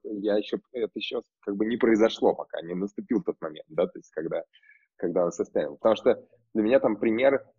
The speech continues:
я не знаю, может быть, он дурацкий, но скорее комично просто как покажу, что вот, э, у тебя есть семья, и в ней все такие супер странные, разные, кто друг друга любит, не любит, не что-то, но они всё равно вот этот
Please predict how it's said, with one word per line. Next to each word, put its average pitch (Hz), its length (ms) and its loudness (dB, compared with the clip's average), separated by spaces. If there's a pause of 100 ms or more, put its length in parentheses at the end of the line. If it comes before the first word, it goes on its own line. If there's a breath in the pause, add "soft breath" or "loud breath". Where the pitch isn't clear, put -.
(360)
я 110 140 2
не 110 100 0
знаю, 107 300 2
может 101 240 0
быть, 98 120 -4
он 95 120 -4
дурацкий, 123 400 0
но 90 120 -4
скорее 95 320 -2
комично 101 520 -4
просто - 360 -6
как 82 140 -2 (260)
покажу, 101 480 -2
что 98 260 2
вот, 95 240 4
э, 92 140 2 (120)
у 101 60 -6
тебя 107 220 0
есть 101 200 -2
семья, 135 380 2
и 139 40 2
в 117 40 -4
ней 110 140 4
все - 140 -6
такие - 280 -8
супер - 360 -4
странные, 90 500 0
разные, 92 420 2
кто 85 200 -6
друг 90 220 -4
друга 92 240 -2
любит, 92 280 -2
не 95 100 -6
любит, 87 260 -8
не 92 120 -16
что-то, - 340 -4
но 98 120 0
они 110 160 -2
всё 117 200 0
равно 104 240 2
вот 92 140 -2
этот 101 200 0